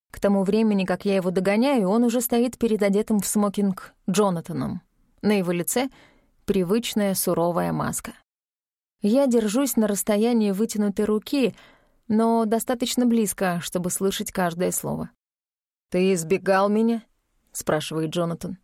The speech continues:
«Обычно ты заходишь по средам». «У меня были трудности в последнее время». Джонатан пристально смотрит на сына. «Выглядишь ты нормально». «Все не так», признается Ло.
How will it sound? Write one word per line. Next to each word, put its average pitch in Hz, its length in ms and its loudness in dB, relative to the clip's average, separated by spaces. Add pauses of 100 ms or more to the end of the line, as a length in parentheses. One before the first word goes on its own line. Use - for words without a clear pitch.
(180)
«Обычно 190 600 2
ты 185 120 0
заходишь 180 540 0
по 185 80 -6
средам». 175 500 0 (720)
«У 202 80 0
меня 190 340 2
были 180 220 0
трудности 190 800 -2
в - 60 -20
последнее 165 520 -2
время». 170 360 -6 (840)
Джонатан 240 540 2 (360)
пристально 226 500 2
смотрит 202 380 0
на 196 140 0
сына. 170 380 -2 (540)
«Выглядишь 220 640 2
ты 180 120 -2
нормально». 180 640 0 (680)
«Все - 220 -4
не 185 120 2
так», 185 320 -8 (380)
признается 180 580 0
Ло. 175 180 -2